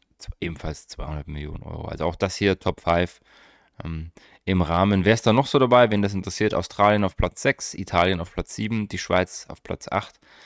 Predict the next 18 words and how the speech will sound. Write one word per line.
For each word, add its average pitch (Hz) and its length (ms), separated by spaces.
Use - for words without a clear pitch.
Spanien 113 640
auf 85 200
Platz - 280
neun 90 340
und 85 240
die 78 80
Niederlande 85 800
auf 78 400
Platz - 500
zehn. 139 360
Das 123 220
sind 117 320
die 95 100
größten 107 380
Fans 95 440
weltweit 85 640
für 139 400
Champagner. 92 720